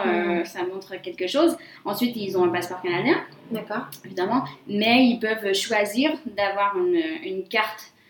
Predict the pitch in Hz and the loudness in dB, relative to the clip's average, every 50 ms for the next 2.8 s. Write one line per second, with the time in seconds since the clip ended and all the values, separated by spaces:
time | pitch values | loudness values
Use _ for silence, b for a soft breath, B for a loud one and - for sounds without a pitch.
0 | b b b - 175 180 175 - - - 208 202 - - - 233 240 240 247 - | b b b -4 -4 -2 -2 -4 -4 -4 -4 -4 -4 -4 -2 2 4 4 4 4
1 | - 196 190 196 190 190 208 208 220 226 226 233 226 202 196 196 196 - 214 220 | 2 0 -2 -2 -2 -4 -4 -2 -2 -2 -2 -2 -2 -2 -2 -4 -6 -8 -10 -10
2 | 220 220 220 - - - 185 190 185 185 190 226 320 - - | -10 -10 -10 -10 -10 -8 -6 -4 -4 -2 2 4 4 2 2